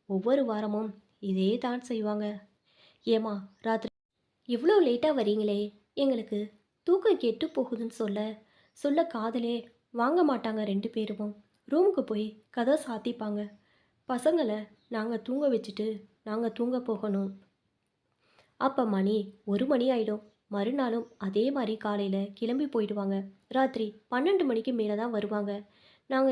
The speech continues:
என்னமோ ஆதரவு இல்லாம இவங்கள நம்பி இங்க வந்த மாதிரி நடந்துப்பாங்க. என் பொண்ணு தான்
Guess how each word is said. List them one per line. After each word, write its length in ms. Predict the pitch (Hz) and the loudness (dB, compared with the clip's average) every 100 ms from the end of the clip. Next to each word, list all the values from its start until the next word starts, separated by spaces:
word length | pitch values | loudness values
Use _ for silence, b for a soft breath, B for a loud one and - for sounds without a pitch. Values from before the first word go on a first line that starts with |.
| 226 | 2
என்னமோ 400 | 208 202 208 226 208 - - | 0 -2 -2 -4 -6 -8 -4
ஆதரவு 420 | 214 277 370 302 | 0 4 4 4
இல்லாம 280 | 220 208 208 214 208 _ | 2 -2 -2 -2 -6 _
இவங்கள 440 | 208 196 226 262 240 | -4 -2 2 2 2
நம்பி 260 | 220 247 | 0 0
இங்க 220 | 320 240 220 | 0 0 0
வந்த 280 | 202 208 | 0 0
மாதிரி 320 | 247 220 220 254 | 0 -2 -2 -2
நடந்துப்பாங்க. 580 | 226 202 220 220 208 202 202 - b b b b - | -2 -2 -4 -4 -4 -4 -8 -14 b b b b 0
என் 220 | 320 269 | 2 2
பொண்ணு 300 | 233 214 269 | 0 2 2
தான் 200 | 262 226 | 2 -2